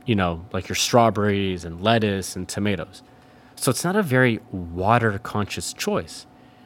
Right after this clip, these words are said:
They should have put a quota as to how many almond farmers there are,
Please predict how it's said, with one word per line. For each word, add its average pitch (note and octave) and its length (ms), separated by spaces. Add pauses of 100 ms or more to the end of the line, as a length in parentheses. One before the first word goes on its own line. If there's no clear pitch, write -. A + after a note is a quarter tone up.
(200)
They A#2+ 80
should A3+ 200
have A3 80
put E3+ 120
a A2 60
quota F3 340
as G#2 120
to G#2+ 60
how C3+ 180
many A2 240 (220)
almond C3+ 280
farmers D#2+ 340
there E2+ 100
are, D2+ 160